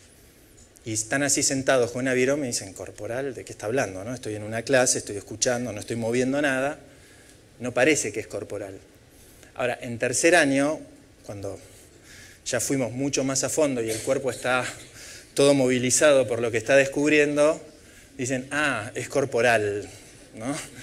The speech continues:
Es muy corporal investigar la astrología. Entonces, los códigos de, o sea, los símbolos astrológicos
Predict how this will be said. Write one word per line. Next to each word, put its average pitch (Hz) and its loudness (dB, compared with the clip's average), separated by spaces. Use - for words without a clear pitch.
Es 131 0
muy 156 2
corporal 104 -4
investigar 117 -4
la 113 -2
astrología. 101 -10
Entonces, 117 2
los 135 -4
códigos 180 4
de, 120 -8
o 131 -10
sea, 107 -2
los 135 0
símbolos 143 0
astrológicos 120 -4